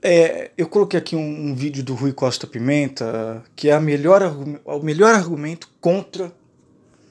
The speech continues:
qualquer reforma da Previdência. Não só essa, qualquer.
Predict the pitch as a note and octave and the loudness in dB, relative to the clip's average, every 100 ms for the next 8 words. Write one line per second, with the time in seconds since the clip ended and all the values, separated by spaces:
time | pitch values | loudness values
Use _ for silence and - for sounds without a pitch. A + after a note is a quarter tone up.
0 | _ - D3 - G3 F3+ D#3+ - _ _ | _ -4 -4 2 4 6 6 0 _ _
1 | B2+ - G#2+ G#2+ G#2 G#2 G#2 G#2+ - D#3 | -18 -18 -18 -18 -18 -20 -20 -20 -10 -6
2 | G#3 - A#2+ - - _ C#3 C#3 - | -2 4 2 2 -12 _ -8 -6 -12